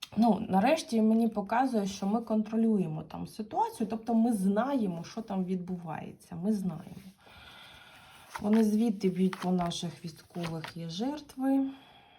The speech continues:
А З С, що так багато? Багато людей, багато спостерігачів, багато якоїсь возні, інформації, що там? Прильот десь ще буде поруч, що там? Переймаються, роздмухують, що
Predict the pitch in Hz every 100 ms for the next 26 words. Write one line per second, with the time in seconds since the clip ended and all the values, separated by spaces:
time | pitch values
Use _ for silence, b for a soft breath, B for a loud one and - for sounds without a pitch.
0 | B B B B B - 196 196 233 185
1 | - - - 262 269 233 180 185 196 226
2 | 220 185 208 320 302 240 233 175 143 139
3 | 165 233 247 269 - 226 - 233 214 220
4 | - - 131 131 151 240 262 247 247 226
5 | 185 160 190 247 185 165 139 135 - 226
6 | 214 165 - - 156 - 226 196 143 156
7 | - - _ _ _ _ - - _ -
8 | - B B B - 208 202 151 147 151
9 | 156 - 175 160 165 165 - 165 165 175
10 | 180 - - - 190 - 190 185 185 _
11 | 214 240 254 226 175 160 165 - 175 -
12 | 190 196 226 190 190 170 165 - - -
13 | - - 185